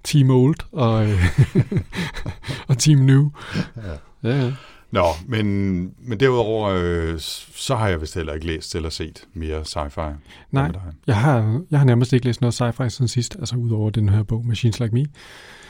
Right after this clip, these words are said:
Speaker 1: Jeg er blevet faldet, jeg er faldet i at læse Witcher, øh, romaner <laughs>
Speaker 2: Okay.
Speaker 1: efter T V-serien.
Speaker 2: Mm.
Speaker 1: Men, øh, ja.
Speaker 2: Ja. Men til, men til gengæld, så lavede vi jo en, øh,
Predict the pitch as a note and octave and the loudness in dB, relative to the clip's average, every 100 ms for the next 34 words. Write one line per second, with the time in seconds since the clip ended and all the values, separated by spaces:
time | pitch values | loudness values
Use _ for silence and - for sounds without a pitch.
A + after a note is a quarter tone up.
0 | - - - - G2+ - A2+ - B2 A2+ | -20 -20 -20 -6 -4 0 0 2 4 6
1 | A#2+ A#2 A2+ C3 A#2+ A#2+ A#2 A#2 B2 G#2 | 6 4 2 4 4 4 2 2 2 4
2 | B2 - C3+ A#2+ - D#3 A#2 G#2+ G#2+ A2+ | 4 4 0 -2 -4 -2 2 2 0 -2
3 | A2 F2 D2 D2+ - - - F2 G2+ F2 | -2 -2 -4 -6 -10 -14 -8 -4 0 0
4 | E2+ G2+ C3+ - C3 A#2 B2 A2 F2+ - | 0 0 0 0 0 0 -4 -6 -6 -8
5 | E2+ D#2 - - - - - - - A2+ | -6 -8 -12 -20 -20 -20 -20 -10 -2 0
6 | G#2 G#2+ A2 C3 F#3+ - - F2 C#2 - | 2 0 2 0 -2 -10 -8 -8 -8 -14
7 | - - - G#2+ F#2+ A#2 A#2 A#2+ G2+ F#2 | -12 -12 -4 -2 0 0 -2 -4 -4 0
8 | A2+ B2+ C#3 - A2+ A2+ A#2+ G#2 F2+ D#2+ | 2 2 0 0 2 2 2 2 2 0
9 | D#2 D2+ D2 D2 | -2 -2 -4 -6